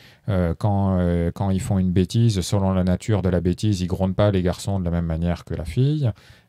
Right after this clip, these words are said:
euh, et cetera, et cetera. Donc, c'est sûr que les biais dans l'environnement des garçons et des filles, ils existent. Ils sont massifs et ils sont là depuis, depuis quasiment la naissance.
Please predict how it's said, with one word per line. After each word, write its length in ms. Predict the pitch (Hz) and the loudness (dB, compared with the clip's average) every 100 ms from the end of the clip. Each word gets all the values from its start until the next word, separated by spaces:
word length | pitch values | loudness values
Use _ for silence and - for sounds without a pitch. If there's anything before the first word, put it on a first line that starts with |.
| - | -6
euh, 100 | 87 | -4
et 60 | |
cetera, 380 | 87 95 90 82 | -2 -4 -2 -2
et 40 | |
cetera. 380 | 92 - 127 117 | -4 -2 0 0
Donc, 220 | 92 95 - - - _ | 0 -4 -6 -20 -20 _
c'est 260 | - - 120 | -16 -4 -2
sûr 260 | - 170 135 | 0 -2 0
que 100 | 113 | 0
les 200 | 101 98 | 2 0
biais 420 | 107 123 143 135 | 0 0 2 2
dans 160 | 110 | 2
l'environnement 580 | 107 104 110 104 104 110 | 0 0 0 0 0 0
des 120 | 101 | 0
garçons 340 | 90 90 - 104 | -2 -2 -4 -4
et 80 | 90 | -2
des 120 | 87 | -4
filles, 460 | - 165 170 123 92 _ _ _ _ _ _ | -4 -4 0 -2 -2 _ _ _ _ _ _
ils 180 | 82 85 | -6 0
existent. 520 | 123 143 185 120 - 87 | 2 2 2 0 -4 -8
Ils 100 | 87 | -6
sont 180 | - | -4
massifs 560 | 90 92 - 147 160 - | -2 -2 -2 -4 -4 -4
et 60 | 90 | -4
ils 120 | 85 | -4
sont 180 | - 95 | -4 -2
là 120 | 113 | 0
depuis, 520 | 101 - 104 95 90 | -2 -4 -4 -4 -4
depuis 280 | 87 - 92 | -4 -6 -4
quasiment 360 | 92 87 101 | -4 -2 -2
la 100 | 107 | 0
naissance. 520 | 101 117 120 104 - | 0 0 0 -2 -4